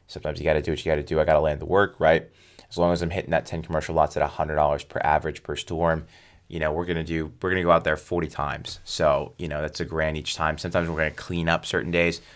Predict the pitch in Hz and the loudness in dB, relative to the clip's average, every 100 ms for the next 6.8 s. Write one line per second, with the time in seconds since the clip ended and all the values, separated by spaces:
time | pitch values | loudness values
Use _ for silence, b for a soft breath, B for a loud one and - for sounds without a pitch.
0 | B - 82 80 85 82 80 80 78 80 | B -10 -4 -2 0 -2 -2 -4 -4 -4
1 | 76 78 - _ - 95 90 92 98 87 | -6 -10 -16 _ -6 0 0 0 -4 -4
2 | - _ _ _ _ - - 98 92 85 | -8 _ _ _ _ -16 -8 -2 0 0
3 | 80 87 85 80 85 80 80 76 - 82 | -2 -4 -4 0 2 2 0 -2 0 0
4 | - 87 73 80 78 76 73 - _ _ | 0 -2 -2 -2 -4 -4 -8 -14 _ _
5 | - 92 87 85 80 80 78 - 78 76 | -8 -6 -6 -6 -4 -4 -4 -8 -6 -4
6 | 76 76 73 78 58 - 80 78 | -4 -6 -4 -4 -4 -2 -2 -2